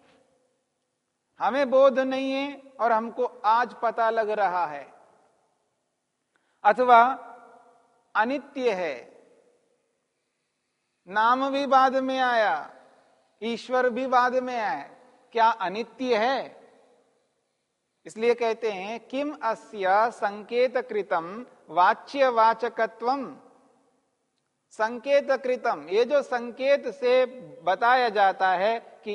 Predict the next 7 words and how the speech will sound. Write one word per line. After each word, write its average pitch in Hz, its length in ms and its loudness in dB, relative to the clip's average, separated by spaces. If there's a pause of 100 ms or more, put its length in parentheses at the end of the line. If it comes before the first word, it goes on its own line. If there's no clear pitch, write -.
(100)
ये 214 300 2
ईश्वर 208 640 -2
है, 151 400 -8 (360)
इसका 202 500 -4 (360)
यह 196 400 -2
नाम 196 380 -6
है 135 300 -16